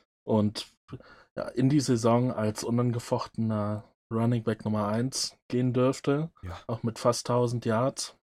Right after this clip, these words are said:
Speaker 1: Ähm, ja, so ein bisschen Fragezeichen, ähm, weil,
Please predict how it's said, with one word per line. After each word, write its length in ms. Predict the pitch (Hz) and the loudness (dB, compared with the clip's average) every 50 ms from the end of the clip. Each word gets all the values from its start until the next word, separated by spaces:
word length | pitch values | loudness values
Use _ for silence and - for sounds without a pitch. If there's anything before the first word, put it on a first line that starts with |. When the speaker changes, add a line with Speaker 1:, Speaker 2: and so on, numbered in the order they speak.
| _ _ _ _ _ _ _ _ _ _ _ _ _ _ _ _ _ - - - - - - - - - - - - - - - - | _ _ _ _ _ _ _ _ _ _ _ _ _ _ _ _ _ -20 -20 -20 -20 -20 -20 -20 -20 -18 -18 -18 -18 -20 -20 -10 -2
Speaker 1:
Ähm, 600 | - 123 120 117 117 113 113 113 110 113 113 113 - - - - - - - _ - | 2 4 6 6 6 6 6 4 4 2 -2 -4 -6 -10 -12 -12 -16 -20 -14 _ 0
ja, 140 | 104 104 | 2 2
so 100 | 101 101 | 4 2
ein 80 | 101 98 | 0 4
bisschen 520 | - 127 131 - - - 147 135 127 127 120 | 6 6 6 6 4 4 4 4 6 4 2
Fragezeichen, 1160 | - - - 110 113 123 127 135 135 - - - 131 131 135 131 - - 135 135 139 147 147 - - - - - _ _ _ _ _ _ _ _ _ _ _ _ _ _ _ _ _ - - - - - _ _ _ - | 0 0 2 2 4 4 4 2 0 0 2 4 4 6 4 2 0 -2 -2 -2 -2 -2 -4 -6 -12 -18 -20 -20 _ _ _ _ _ _ _ _ _ _ _ _ _ _ _ _ _ -20 -20 -20 -20 -20 _ _ _ -2
ähm, 920 | 135 131 123 123 120 120 120 117 117 117 117 120 117 120 123 117 113 - - _ _ _ _ _ _ - - - _ _ - - - _ | 2 4 4 6 6 4 4 2 2 0 0 0 0 -2 -2 -4 -6 -10 -14 _ _ _ _ _ _ -20 -20 -20 _ _ -20 -20 -20 _
weil, 560 | - - 123 117 110 107 107 104 104 101 - | -16 -10 -4 -2 0 0 0 0 -2 -4 -8